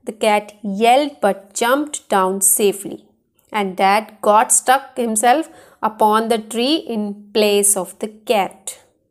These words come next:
So, Dad and the Cat and the Tree, composed by Kit Wright, is a humorous poem. It is the poem about funny event in which the poet's cat stuck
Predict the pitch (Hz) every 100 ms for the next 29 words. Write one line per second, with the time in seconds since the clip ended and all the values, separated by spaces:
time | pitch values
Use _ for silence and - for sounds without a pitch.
0 | _ _ _ _ _ _ - - 262 262
1 | 302 302 - 220 196 220 226 262 277 -
2 | 214 208 214 220 214 214 233 - 214 208
3 | 208 - 220 220 202 196 - 226 247 226
4 | 196 196 196 - 277 - 214 196 196 -
5 | 202 220 214 214 240 262 262 269 277 269
6 | - _ - 202 180 - _ _ _ _
7 | _ _ - _ _ _ _ - 277 294
8 | 339 339 - 247 240 247 254 240 226 240
9 | - - 254 254 294 240 208 202 196 226
10 | 277 - _ _ 240 240 254 262 220 220
11 | 226 220 220 - 208 196 - - - 311
12 | - -